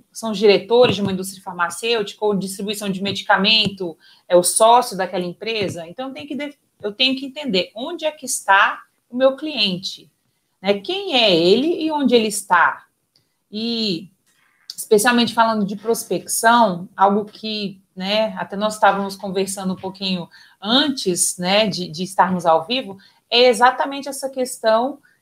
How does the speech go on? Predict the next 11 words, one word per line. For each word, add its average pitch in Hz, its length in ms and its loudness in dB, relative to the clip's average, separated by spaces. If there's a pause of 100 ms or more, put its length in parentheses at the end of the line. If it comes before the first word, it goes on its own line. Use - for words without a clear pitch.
(120)
de, 254 560 2 (840)
dessa 254 320 4
transição 269 960 -4
do, 240 720 -6
do, 220 760 0
do 214 420 0
offline, 214 600 4
do 208 120 -8
presencial 226 680 0
pro 359 140 -8
remoto. 196 760 -6